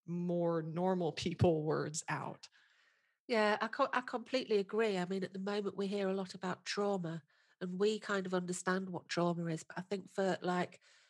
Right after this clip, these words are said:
Speaker 2: non-counselly people, trauma, that people think of P T S D, they think of returning,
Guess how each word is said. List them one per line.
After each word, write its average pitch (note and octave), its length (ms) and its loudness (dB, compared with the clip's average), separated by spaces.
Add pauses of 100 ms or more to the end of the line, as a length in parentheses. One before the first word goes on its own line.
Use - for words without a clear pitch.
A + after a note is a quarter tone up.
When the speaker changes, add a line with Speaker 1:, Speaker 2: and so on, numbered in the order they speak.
(120)
Speaker 2:
non-counselly F#3 840 -2
people, D#3 640 -6 (160)
trauma, G#3 640 0
that F#3 220 -6
people G3 280 0
think F#3 280 -6
of F3+ 80 -16
P G#3 180 0
T G3+ 180 -4
S F#3 180 -2
D, G#3+ 380 6
they G3 120 -2
think F#3 300 -4
of F3+ 180 -6
returning, F#3 500 -2